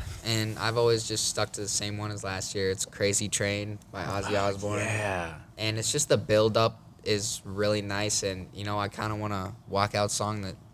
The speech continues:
Speaker 1: everybody knows that I'm coming out on the mat.
Speaker 2: Yep. Mm-hmm.
Speaker 1: And, um, uh, yeah, it's the same as last year, Crazy Train. I thought about changing it, but I'm, I'm just gonna stick with it.
Speaker 2: It makes sense with your Blast Double,
Speaker 1: Yeah.
Speaker 2: you know, just a freight train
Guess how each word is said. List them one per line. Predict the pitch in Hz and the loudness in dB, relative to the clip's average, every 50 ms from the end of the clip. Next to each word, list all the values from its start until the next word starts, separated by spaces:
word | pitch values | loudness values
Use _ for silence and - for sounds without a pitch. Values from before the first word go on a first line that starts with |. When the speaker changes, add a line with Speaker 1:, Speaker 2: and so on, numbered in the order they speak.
| - - - | -14 -6 -2
Speaker 1:
everybody | 98 104 104 101 104 101 98 | 0 0 2 2 2 0 0
knows | 98 95 95 95 95 - | -2 -4 -4 -4 -4 -6
that | 98 101 | -6 -6
I'm | 104 95 90 | -8 -8 -8
coming | 87 95 98 98 98 | -10 -10 -8 -8 -8
out | 95 87 | -6 -6
on | 90 98 | -8 -8
the | 98 | -6
mat. | 98 98 98 101 104 101 - - - - - | -6 -4 -2 -4 -4 -6 -8 -16 -10 0 4
Speaker 2:
Yep. | 95 98 90 | 6 6 6
Mm-hmm. | 87 90 90 90 95 | 6 4 4 4 2
Speaker 1:
And, | 98 101 101 98 98 98 98 98 92 92 | 2 0 -2 -4 -6 -8 -10 -10 -10 -8
um, | 101 104 101 98 98 98 104 - - - - - - - - - - - - - - - - - | -6 -6 -6 -6 -8 -10 -14 -16 -20 -20 -20 -20 -20 -20 -20 -20 -20 -20 -20 -20 -20 -16 -6 0
uh, | 127 147 156 156 160 165 165 160 143 - - - - - - - - - | 4 6 8 8 8 10 8 8 6 4 -2 -14 -18 -20 -20 -16 -6 0
yeah, | 107 139 139 113 104 104 | 4 6 8 8 8 6
it's | 104 - | 6 4
the | - 139 | 4 6
same | - - 165 143 | 6 4 4 4
as | 117 98 | 2 2
last | 101 90 90 - - | 2 2 2 2 2
year, | 104 101 | 0 0
Crazy | 98 - 110 104 101 107 107 | 0 0 2 2 2 0 -2
Train. | 104 - - 110 107 107 110 107 107 104 - - | -4 -2 -2 0 0 0 0 -2 -2 2 0 2
I | - 104 | 2 2
thought | 101 - 110 107 107 107 | 0 2 4 4 4 4
about | 107 107 107 101 - | 4 2 2 0 0
changing | - 107 107 107 107 104 104 107 | 0 0 0 0 -2 -4 -6 -4
it, | 107 101 - | -6 -6 -6
but | 98 92 | -4 -4
I'm, | 92 92 92 92 90 90 - - | -2 -2 -4 -4 -8 -10 -12 -12
I'm | 101 104 | -10 -10
just | 95 92 - | -8 -8 -8
gonna | - 101 95 | -8 -8 -8
stick | - - - 95 - - | -8 -6 -6 -6 -4 -4
with | 101 101 - | -4 -2 0
it. | 101 104 104 - - - - - - | 2 0 0 -2 -6 -20 -16 -6 0
Speaker 2:
It | 92 | 4
makes | 98 104 117 123 127 | 6 6 6 6 6
sense | - - - 147 165 175 156 - 123 | 6 6 6 6 4 4 2 0 0
with | 123 123 113 | 0 0 2
your | 110 98 | 2 2
Blast | 95 110 120 123 131 127 - 113 | 4 6 6 6 6 4 4 4
Double, | 120 131 156 160 127 117 120 | 4 6 6 6 4 4 4
Speaker 1:
Yeah. | 123 - - 101 | 2 0 2 4
Speaker 2:
you | 101 | 4
know, | 101 104 117 131 | 4 4 4 2
just | 120 120 113 - | 2 0 0 0
a | 101 | 0
freight | 90 - - - 120 127 - | 0 0 2 4 4 4 4
train | - - 123 120 117 117 117 120 120 | 0 2 2 4 4 4 4 4 2